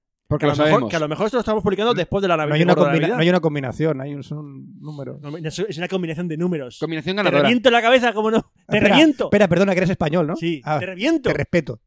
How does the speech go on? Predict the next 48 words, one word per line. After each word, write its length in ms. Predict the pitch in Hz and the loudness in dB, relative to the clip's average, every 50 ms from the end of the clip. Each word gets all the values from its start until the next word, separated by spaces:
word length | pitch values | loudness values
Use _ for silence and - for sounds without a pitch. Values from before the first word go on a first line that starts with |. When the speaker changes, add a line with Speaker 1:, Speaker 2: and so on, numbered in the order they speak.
| _ - | _ -10
Speaker 1:
Numeración 400 | 139 151 151 147 - 175 165 165 | -8 -6 -4 -4 -4 -4 -4 -4
Speaker 2:
No 60 | 175 | -6
es 40 | 170 | -6
Speaker 1:
ganadora. 300 | 165 160 165 190 208 226 | -6 -6 -8 -8 -10 -12
Speaker 3:
No, 60 | 220 | -14
no 300 | _ - 180 220 226 208 | _ 0 2 2 4 4
te 20 | 202 | 6
Speaker 1:
Combinación 80 | 240 240 247 - | 6 6 6 6
Speaker 3:
respeto, 180 | 180 226 - 226 180 | 4 6 6 8 6
Speaker 1:
ganadora. 140 | 139 123 131 | 6 4 0
Speaker 3:
me 140 | 147 151 139 | -4 -4 -4
ofendes. 580 | 117 - - 175 196 156 131 - - _ _ _ _ _ _ _ | -4 -4 -6 -6 -6 -6 -10 -12 -14 _ _ _ _ _ _ _
Speaker 2:
Vamos 140 | - 160 156 | -10 -8 -6
a 40 | 196 | -6
decir 180 | 180 180 196 196 | -4 -4 -2 -2
el 60 | 196 | 0
número 240 | 196 196 196 196 185 | 0 0 2 2 0
ganador 240 | 185 185 180 190 | 2 2 0 0
del 180 | 185 190 180 165 | 0 0 0 2
gordo 440 | 151 175 185 185 175 180 208 226 _ _ _ _ _ - | 4 4 4 4 2 -2 -2 -4 _ _ _ _ _ -10
durante 240 | 143 151 156 143 156 | -6 -6 -6 -4 -4
esos 100 | 180 175 | -4 -4
cuarenta 200 | 185 180 170 170 | -4 -4 -4 -4
y 20 | |
cinco 120 | 185 190 180 | -6 -6 -4
minutos 500 | 170 170 185 170 180 175 214 - - _ _ _ - | -4 -4 -4 -2 -4 -4 -4 -6 -12 _ _ _ -14
de 120 | 139 139 | -12 -12
silencio, 520 | 123 - 139 147 147 - - 156 160 226 _ _ _ _ | -10 -8 -8 -8 -8 -6 -6 -6 -6 -8 _ _ _ _
pero 160 | - 156 143 | -6 -4 -4
diremos, 340 | 131 131 147 143 135 - _ _ _ - 381 427 427 415 415 370 349 453 _ _ _ _ _ _ _ _ _ _ _ _ _ _ _ _ - | -4 -4 -4 -4 -4 -6 _ _ _ -4 -2 -2 -2 -2 -6 -10 -12 _ _ _ _ _ _ _ _ _ _ _ _ _ _ _ _ _ -4
así 140 | 139 151 175 | 0 0 2
Speaker 1:
Así. 20 | 175 | 2
Speaker 2:
muy 80 | 180 175 | 2 0
rápido. 380 | 165 160 147 147 139 160 180 _ _ | 0 -2 -4 -6 -10 -10 -14 _ _
Speaker 1:
Por 100 | - 143 | -10 -10
sorpresa. 360 | 143 135 147 135 110 98 _ _ _ _ _ _ | -8 -8 -8 -10 -12 -14 _ _ _ _ _ _
Speaker 2:
Por 100 | - 139 | -16 -14
sorpresa. 300 | 131 131 135 123 120 120 _ _ _ _ _ - | -14 -14 -14 -16 -20 -20 _ _ _ _ _ -18
Speaker 1:
Ah. 160 | 120 110 107 _ _ _ _ | -18 -18 -18 _ _ _ _
Speaker 2:
Y 80 | - 147 | -8 -6
entonces 300 | 151 156 170 165 160 - | -4 -2 -2 -4 -6 -8
la 80 | 151 143 | -12 -8
gente, 280 | 135 170 170 180 190 220 - | -6 -6 -4 -4 -4 -4 -4
obligamos 380 | 151 143 151 156 165 175 175 | -6 -4 -2 -2 -2 -2 -2
a 40 | 190 | -4
que 60 | 180 170 | -6 -6
la 100 | 160 - | -8 -6
gente 440 | - 202 208 185 180 190 226 262 | -4 -4 -4 -4 -6 -8 -8 -10